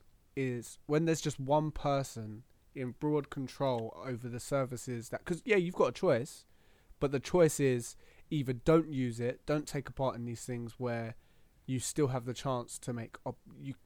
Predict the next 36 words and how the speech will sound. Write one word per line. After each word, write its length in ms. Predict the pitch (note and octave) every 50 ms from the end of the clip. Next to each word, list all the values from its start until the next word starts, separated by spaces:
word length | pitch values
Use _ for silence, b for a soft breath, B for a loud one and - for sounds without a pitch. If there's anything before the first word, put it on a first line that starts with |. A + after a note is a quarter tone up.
| _ -
to 120 | - -
use 380 | C3+ A#2+ B2 C3+ C3 B2+ A#2 -
it 80 | - -
to 80 | -
make 220 | A#2+ A#2+ - - -
opportunities. 580 | C3 - - - - - C3+ B2+ B2 A#2+ D3
'Cause 180 | - - E3 E3
obviously 260 | G3 G3 E3 - C3+
it's 100 | B2+ C3
not 120 | F#3 D#3+ -
all 160 | - C#3+ B2+
bad. 300 | A#2 C#3 C3 B2+ A2+ G#2+
Like, 140 | A2 A2+ G2+
at 120 | C#3+ C#3+
the 100 | C3+ B2+
end 120 | A#2+ A#2 A2
of 60 | A2+
the 80 | B2 A2
day, 340 | - C3+ B2 A2+ G#2+ A2 b b b b b b b
yeah, 460 | - B2 C3+ C3+ C3+ C3 B2+ B2 A#2 - b b b b b b b b b b b b b -
you, 340 | B2+ A#2 A#2 A#2 B2 C3 - _ _ _ _ - C3 A#2+ A#2 A#2+ C3 - - - -
it, 260 | - C#3+ C3 C3 - - -
it's 300 | - C#3+ C3 - - - - - - - -
probably 480 | - - - D#3+ C#3+ B2 C3+ C3 B2
harder 500 | A2+ - - C#3+ C#3 C3+ C3+ C3 B2 B2+
now 360 | B2 B2 B2 B2 B2 B2 A#2+
to, 400 | A#2 - - C3+ B2 A#2 A#2 A#2 A#2 - - -
to 260 | - - - C3 A#2 A2+ - - - - - - - - - -
create 260 | - - - C3+ B2+ A#2
opportunities 640 | A#2 A#2+ - A#2 - - B2+ A#2+ A#2 A2 A#2 A2 -
on 140 | A#2 A2+ A2+
these 140 | A2+ A2
social 240 | - B2 A2+ A2 A#2+
media 180 | A#2 A2 A2+ A2
platforms 560 | - - - - - - A#2 A#2 A2+ A2+ A2+
or, 280 | A2+ A2 G#2+ G#2+ G#2+ -